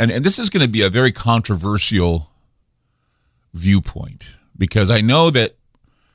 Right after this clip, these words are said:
you know, people have this idea of how America is or what America is, what it stands for. Um,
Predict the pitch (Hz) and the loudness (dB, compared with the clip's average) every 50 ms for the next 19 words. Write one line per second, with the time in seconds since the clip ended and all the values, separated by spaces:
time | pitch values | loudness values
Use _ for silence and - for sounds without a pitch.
0 | _ _ _ _ _ _ - 110 98 95 95 90 - - _ _ _ _ _ _ | _ _ _ _ _ _ -2 0 2 2 2 2 0 -2 _ _ _ _ _ _
1 | - - 151 175 156 180 147 113 135 131 127 120 113 104 - - 107 107 98 87 | -2 0 2 2 2 2 2 2 2 0 0 0 -2 -4 -2 0 2 2 2 0
2 | 78 90 95 90 82 73 71 67 73 - _ _ _ _ _ _ _ _ _ _ | -2 -2 -2 -2 -2 -2 -4 -8 -12 -16 _ _ _ _ _ _ _ _ _ _
3 | _ _ _ _ _ _ _ _ _ - 107 101 82 95 113 107 107 104 95 92 | _ _ _ _ _ _ _ _ _ 0 0 0 2 2 0 2 2 2 2 4
4 | 95 92 90 90 90 87 - - 80 - - 78 73 67 - - - - - - | 2 2 2 2 2 0 0 -4 -10 -10 -10 -14 -14 -14 -14 -14 -14 -12 -6 -2
5 | 92 90 85 90 90 87 85 85 85 82 80 78 - 82 - _ - 87 82 78 | -2 0 2 2 2 2 2 2 2 2 0 0 -4 -10 -12 _ -8 -6 -6 -6
6 | 76 - 73 - 85 82 - - - - 87 78 78 76 76 - - - 65 71 | -6 -8 -8 -4 -4 -4 -4 -4 -6 -6 -4 -4 -4 -4 -6 -10 -12 -14 -14 -14
7 | - - _ _ _ _ _ _ _ _ _ _ _ _ _ _ _ _ _ _ | -14 -20 _ _ _ _ _ _ _ _ _ _ _ _ _ _ _ _ _ _
8 | _ _ _ _ - - 107 104 104 101 98 95 98 113 | _ _ _ _ -4 0 2 2 4 2 2 0 -2 -6